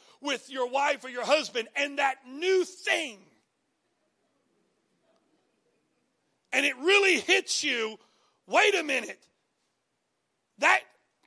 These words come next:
thing is, is relying on me to exist."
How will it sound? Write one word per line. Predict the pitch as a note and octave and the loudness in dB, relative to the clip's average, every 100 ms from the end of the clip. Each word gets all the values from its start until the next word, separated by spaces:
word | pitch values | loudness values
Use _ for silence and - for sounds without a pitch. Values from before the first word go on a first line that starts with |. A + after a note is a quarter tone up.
| _ - | _ 6
thing | A#4+ A4+ D#4+ C4+ C4 C#4+ | 8 8 6 0 -6 -2
is, | D#4+ C4 - A#3 - | 0 2 0 -4 0
is | C#4+ C4 | 2 2
relying | C4 C4+ E4 E4+ D4+ | 2 2 4 6 4
on | D4 C4 C#4 E4 | 4 0 0 2
me | F#4+ D4+ A#3+ | 4 4 0
to | - A#3+ | -6 -8
exist." | G3 A3+ C4 - - - | -8 -6 -6 -8 -12 -14